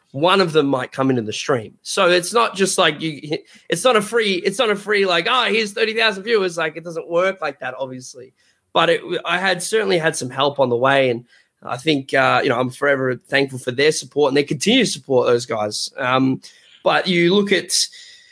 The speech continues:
I mean, <laughs> how do you, how do you describe the journey? How do you describe the, the situation? I, it's so hard to s-,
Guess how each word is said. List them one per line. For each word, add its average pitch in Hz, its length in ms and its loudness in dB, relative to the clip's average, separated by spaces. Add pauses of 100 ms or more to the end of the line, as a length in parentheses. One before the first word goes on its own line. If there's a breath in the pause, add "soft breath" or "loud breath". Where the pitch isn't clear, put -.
(520 loud breath)
I 202 160 2
mean, 190 80 4
<laughs> - 880 -4
how 226 120 2
do 247 80 2
you, 202 200 4
how 233 200 0
do 247 60 4
you 233 80 0
describe 180 560 2
the 147 60 0
journey? 147 380 2
How 156 140 0
do 185 60 2
you 180 60 0
describe 160 560 0
the, 143 220 0
the 139 80 -10
situation? 135 640 0
I, 127 180 -4
it's - 380 -8
so 185 300 2
hard 160 480 2
to - 100 -10
s-, - 240 -10